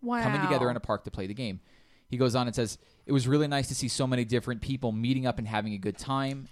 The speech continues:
Speaker 1: To think just a week ago, people were afraid to leave their homes, and now they're meeting up with complete strangers, making friends over an app. It's really something else. I don't think I've ever seen anything quite like this before. Have you?" And my answer to him is, like,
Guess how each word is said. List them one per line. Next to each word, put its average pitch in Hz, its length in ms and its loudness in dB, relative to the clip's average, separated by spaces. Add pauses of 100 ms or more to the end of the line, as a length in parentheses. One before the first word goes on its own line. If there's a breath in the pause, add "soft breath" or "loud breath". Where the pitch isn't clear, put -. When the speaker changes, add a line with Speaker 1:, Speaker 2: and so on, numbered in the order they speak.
Speaker 1:
To 127 100 -2
think 127 200 0
just 131 160 0
a 120 40 4
week 120 200 0
ago, 135 180 2
people 127 320 -4
were 107 100 2
afraid 170 360 -2
to - 100 -14
leave 120 140 -2
their 104 100 0
homes, 143 400 -2
and 110 80 -6
now 113 160 0
they're 110 120 0
meeting 113 320 -2
up - 100 -4
with 104 100 -8
complete 123 320 -6
strangers, 107 500 -4
making 107 280 -6
friends 101 260 -6
over 95 240 -4
an 101 60 -4
app. 104 280 -6 (400 soft breath)
It's 104 160 -8
really 101 180 -2
something 110 300 -4
else. 110 240 0
I 123 80 0
don't 123 140 -2
think 135 160 -2
I've 117 80 0
ever 110 140 -2
seen 131 320 -2
anything 117 220 -4
quite 104 260 -2
like 123 220 -2
this 101 140 -6
before. 92 360 -6
Have 87 280 -6
you?" 98 380 -4 (480)
And 104 140 -8
my 110 140 0
answer 120 200 -2
to 104 80 -4
him 104 80 -2
is, 95 100 -6
like, 98 120 -6